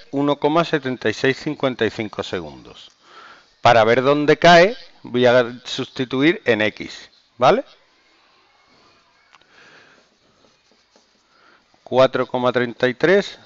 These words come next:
por uno coma siete seis cinco cinco. ¡Chan, chan!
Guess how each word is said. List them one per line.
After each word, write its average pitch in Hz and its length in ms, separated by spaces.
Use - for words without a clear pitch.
por 143 380
uno 120 280
coma 113 280
siete 110 320
seis 110 340
cinco 107 300
cinco. - 560
¡Chan, 127 260
chan! 127 1000